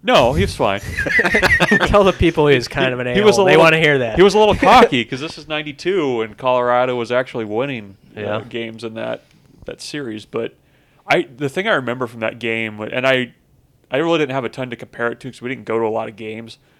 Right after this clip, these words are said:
Speaker 1: Like, the crowd was, like, angry that night. Like, they
Speaker 2: Mm-hmm.
Speaker 1: were pissed. Um, and it, it, you know, really was a pretty cool atmosphere when, when Nebraska just really kinda took it to 'em. Um,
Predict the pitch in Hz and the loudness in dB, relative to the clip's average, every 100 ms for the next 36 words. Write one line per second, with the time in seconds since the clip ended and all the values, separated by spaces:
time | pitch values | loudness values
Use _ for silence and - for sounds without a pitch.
0 | _ _ _ - 135 - _ _ _ _ | _ _ _ -4 -4 -4 _ _ _ _
1 | _ _ _ - - - 151 220 135 107 | _ _ _ -18 -16 -10 -2 -2 -2 -4
2 | 98 - _ - 123 143 113 104 95 101 | -4 -8 _ -8 -4 -4 -4 -6 -6 -8
3 | 107 95 90 101 143 143 196 113 - - | -8 -8 -8 -12 -10 -4 -2 -4 -6 -20
4 | - 110 87 - _ _ _ _ _ 131 | -10 -10 -10 -16 _ _ _ _ _ -6
5 | 117 117 110 107 98 90 _ _ _ _ | -2 -2 -2 -6 -10 -18 _ _ _ _
6 | _ - 131 120 117 110 - 160 - 165 | _ -10 -6 -6 -8 -10 -12 -10 -10 -14
7 | _ _ _ 131 120 113 107 120 147 147 | _ _ _ -12 -10 -10 -10 -8 -6 -6
8 | 139 104 95 _ _ _ _ 113 113 113 | -6 -10 -14 _ _ _ _ -14 -10 -10
9 | - 156 - - 131 123 117 107 101 _ | -8 -8 -8 -12 -10 -6 -4 -4 -8 _
10 | _ _ _ _ _ _ _ _ _ 120 | _ _ _ _ _ _ _ _ _ -2
11 | 113 107 - - 113 98 95 127 - 120 | -2 -2 -16 -12 -12 -12 -14 -16 -12 -12
12 | 110 110 110 110 - 113 - 113 110 107 | -8 -2 -2 -2 -6 -14 -12 -10 -10 -10
13 | 110 - 117 117 - 113 113 113 _ - | -12 -12 -18 -18 -18 -18 -16 -20 _ -14
14 | 120 110 113 120 | -10 -8 -10 -12